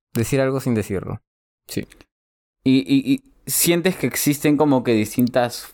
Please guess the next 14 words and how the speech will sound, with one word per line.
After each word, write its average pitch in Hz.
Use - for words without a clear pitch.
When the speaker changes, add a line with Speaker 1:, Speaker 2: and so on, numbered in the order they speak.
Speaker 2:
formas 131
de 110
hacer 110
eso? 117
Por 165
ejemplo, 123
no 110
sé, 127
pues, 107
eh, 113
¿cómo, 180
cómo 180
trazarías, 147
Martín, 113